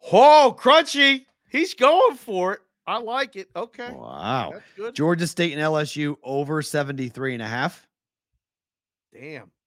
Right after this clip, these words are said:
Speaker 1: That's all gotta be L S U.
Speaker 2: Right.
Speaker 1: How many points is Georgia State gonna score in that game?
Speaker 2: Not many.
Speaker 1: Fifty
Speaker 2: Detroit
Speaker 1: to twenty-four. That gets you over, though.
Speaker 2: Detroit's laying seven and a half.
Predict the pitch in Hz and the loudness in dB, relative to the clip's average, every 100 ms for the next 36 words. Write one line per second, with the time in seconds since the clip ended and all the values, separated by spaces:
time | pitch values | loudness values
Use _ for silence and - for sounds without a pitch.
0 | _ 143 - - 170 185 165 170 170 170 | _ -20 -20 -12 -10 -10 -12 -16 -16 -14
1 | 170 170 160 127 247 349 - _ _ - | -14 -14 -14 -16 -16 -16 -16 _ _ -14
2 | - 208 403 - _ 330 294 208 254 254 | -8 -6 -6 -10 _ -20 -18 -20 -20 -20
3 | 233 - 269 - 131 117 - 117 107 101 | -20 -18 -18 -16 -18 -18 -20 -20 -18 -20
4 | _ - 64 57 67 58 - _ _ - | _ -20 -18 -16 -18 -18 -20 _ _ -6
5 | 233 240 - 170 185 240 _ _ _ _ | -6 -4 -2 0 -2 -6 _ _ _ _
6 | _ 165 _ 180 185 175 - 190 185 147 | _ -20 _ -16 -14 -14 -14 -10 -6 -8
7 | 175 262 - 190 226 135 110 113 _ _ | -10 -12 -6 -2 -2 -4 -12 -16 _ _
8 | _ _ _ - 110 - 147 - 139 131 | _ _ _ -18 -8 -2 -2 -2 -6 -4
9 | 117 131 123 120 113 101 85 - | -4 -6 -4 -6 -6 -6 -8 -16